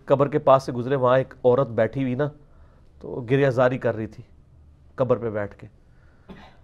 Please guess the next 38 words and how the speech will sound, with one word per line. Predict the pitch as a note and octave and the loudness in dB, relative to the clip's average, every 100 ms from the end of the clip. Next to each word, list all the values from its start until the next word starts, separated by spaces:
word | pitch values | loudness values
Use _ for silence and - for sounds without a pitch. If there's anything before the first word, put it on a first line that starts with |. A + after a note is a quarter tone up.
| - - - | -20 -20 -10
نبی | B2 | -6
علیہ | B2+ | -6
السلام | C3 - B2+ | -6 -4 -4
نے | B2+ | -4
فرمایا، | B2 B2 | -6 -6
"صبر | B2 B2 A#2 | -4 -6 -6
کر۔" | G#2 G2+ - - _ _ - - - - _ - | -8 -12 -14 -20 _ _ -20 -20 -20 -20 _ -18
تو | - - | -18 -10
اس | D3+ D3 D#3 | -10 -8 -6
نے | D#3 D3+ D3+ C#3+ C3 | -2 0 0 -2 -2
کہہ | D3+ D3 | 0 0
دیا | C#3 D3+ | 2 0
کہ | D3 C#3+ C3+ B2+ B2+ - - | -2 -4 -4 -4 -6 -14 -8
تیرا | - D3 D#3 | 0 4 4
کوئی | D#3+ D#3 D3 - - - - - | 4 2 0 -8 -18 -20 -20 -8
بچھڑا | A#2+ C#3+ E3 | -6 4 6
ہوتا | D#3+ D#3 | 6 4
نا | D3+ D#3 | 0 -2
تو | - | -4
پھر | D3 D3+ C3 - | -6 -6 -10 -6
میں | C3+ | -4
تجھ | C3 B2+ | -2 -4
سے | - | -6
پوچھتی۔ | A2 A2+ - A2 - _ - _ - _ _ _ - - - | -8 -10 -8 -12 -12 _ -20 _ -20 _ _ _ -20 -20 -16
وہ | - D#3+ | -2 2
نبی | D#3+ | 4
علیہ | F3+ | 2
السلام | E3 - D#3+ E3+ F3 - - - _ - - - - - | 0 2 4 6 2 -14 -18 -20 _ -20 -20 -20 -20 -2
کو | E3+ | 2
پہچانتی | E3+ E3 D#3+ D3+ D3+ | 2 4 4 4 2
نہیں | F3+ F3+ | -2 -2
تھی | F3+ | -2
اور | E3+ E3+ | 4 4
پیٹھ | C#3 - F#3+ F#3+ | 4 0 0 0
تھی | - | -2
اس | C#3 - | -4 -2
طرف | A2 G#2+ | -6 -6
نا، | C#3+ | -10